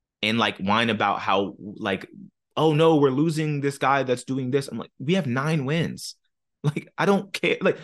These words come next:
if we get rid of Kuzma, if we get rid of Tyus or any of these other guys, it doesn't really matter.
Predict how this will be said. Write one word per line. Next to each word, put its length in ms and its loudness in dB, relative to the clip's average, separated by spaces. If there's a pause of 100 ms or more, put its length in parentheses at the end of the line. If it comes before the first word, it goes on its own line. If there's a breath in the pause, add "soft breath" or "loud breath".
(140)
if 100 2
we 120 2
get 140 6
rid 100 6
of 80 0
Kuzma, 540 2
if 80 -4
we 100 -2
get 160 0
rid 140 -2
of 140 -2 (320)
Tyus 460 4
or 80 -2
any 140 -2
of 60 -2
these 120 -2
other 200 2
guys, 380 0
it 80 -12
doesn't 380 -2
really 240 4
matter. 540 0